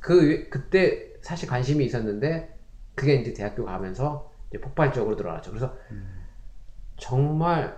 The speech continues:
Speaker 1: 어, 제가 대학교 일 학년 때 가장 많이 들었던 음악이
Speaker 2: 네.
Speaker 1: 튜브라는 그룹의 음악, 음악을 많이 들었거든요. 이 튜브라는 음악이
Speaker 2: 네.
Speaker 1: 일본의 비치보이즈라고 하는 그룹입니다. 한번 드-, 나중에
Speaker 2: 음.
Speaker 1: 기회가 되면 들어보세요.
Speaker 2: 네, 네.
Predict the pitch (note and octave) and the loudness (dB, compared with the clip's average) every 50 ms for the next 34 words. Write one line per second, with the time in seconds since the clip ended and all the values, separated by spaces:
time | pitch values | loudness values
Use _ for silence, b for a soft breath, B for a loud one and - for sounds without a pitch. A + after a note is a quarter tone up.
0 | - - - - C3 B2+ B2+ B2 B2+ B2+ B2+ B2 A#2+ A#2+ A#2+ A#2 A#2 A2+ A2+ A2+ | -14 -14 -8 -6 -2 -2 0 0 0 0 -2 -2 -2 -2 -2 -4 -4 -6 -8 -8
1 | A2+ A2 A2+ - - - - - - - - - - - C3 D3 D#3 D3+ C3 B2 | -10 -12 -12 -16 -18 -20 -20 -18 -18 -18 -16 -14 -4 0 2 2 2 4 2 2
2 | C3+ C#3 - D3 C#3 B2 A#2 A#2+ B2 C#3+ C#3+ C#3+ C#3 C3+ - - - - C3+ D3+ | 2 2 2 0 2 2 2 2 2 2 0 0 -4 -6 -8 -8 -4 0 0 2
3 | D#3 B2+ A2 G#2+ G#2+ G2+ - - - A2 G#2+ A2+ A2 G#2+ G#2+ G2+ - - G#2+ A2 | 2 2 2 0 0 -2 -2 -4 -6 -4 -4 -4 -4 -4 -4 -4 -6 -6 -6 -4
4 | G2+ G2+ A2+ D3+ F3+ C#3 G2 - - - - - - A#2 G#2+ G#2 G2 F#2+ G2 - | -4 -4 -4 -2 -2 -2 -4 -4 -8 -12 -16 -12 -8 -6 -6 -6 -6 -8 -10 -10
5 | - - C4 A#3+ C4+ A#3+ G#3+ F3+ D#3 C#3+ C#3 B2+ A#2+ G#2+ - - - - - - | -8 -8 -6 -4 0 2 2 4 4 4 2 2 0 -2 -6 -8 -12 -14 -16 -16
6 | - - - - - - - - - - - - - - - C3 B2+ B2 A#2+ A2+ | -18 -16 -16 -16 -16 -14 -16 -16 -14 -14 -14 -14 -12 -2 2 2 4 4 4 4
7 | G2+ G2+ G#2 A2 G#2+ - - - - - - - B2 A#2 A2+ A2+ A2 F#2+ G3 - | 2 2 0 -2 -2 -4 -6 -12 -16 -14 -12 -10 -6 -4 -4 -4 -4 -4 -4 -4
8 | - - - - - - F#3+ G3+ A3 - - - G#3 G3 G3 F#3 F3 D#3 C3+ A2 | -6 -6 -8 -8 -8 -6 -6 -6 -6 -6 -4 -4 0 2 4 4 4 4 2 2
9 | G#2 G2+ G#2 C#3+ E3+ C3+ - - A#2+ A2 G2+ G2 F#2+ F#2+ F#2+ G2+ - - - - | 0 0 0 0 0 -2 0 0 0 -2 -2 -2 -4 -6 -8 -10 -12 -12 -14 -14
10 | - - - - - - - - - - - - - - - C#3 C#3 D#3 E3 D#3+ | -16 -18 -20 -20 -20 -18 -16 -16 -16 -16 -18 -20 -20 -8 0 4 4 4 6 6
11 | E3 E3 E3 D3+ C3+ C#3 D#3+ - - E3 D3 C#3 B2 A2 G2+ - G#2+ G2 F#2+ F#2 | 4 2 2 2 2 0 0 0 0 2 2 2 2 2 -2 -4 -4 -4 -4 -4
12 | - F#2 F#2+ F2 F2 F2 - - - - G#2 - - - - - - G#2+ C3+ E3 | -6 -6 -8 -8 -8 -8 -10 -10 -8 -8 -8 -8 -8 -10 -12 -12 -6 -4 -2 0
13 | E3+ - - - - - - G2+ A2+ A#2+ C3+ C#3 - G#2 G2+ G2+ C3+ C#3 C3+ B2 | 0 -2 -4 -6 -10 -10 -8 -6 -2 0 2 2 2 2 2 2 4 4 4 4
14 | A#2+ A#2+ A2+ A2+ A2 G#2+ - - A#2+ G#2 F#2+ F2+ - C#3+ C#3 A#2+ G2 F#2 F2+ F2 | 2 0 -4 -4 -4 -4 -4 -4 -4 -4 -4 0 4 6 6 8 6 4 0 -4
15 | F2 - | -6 -8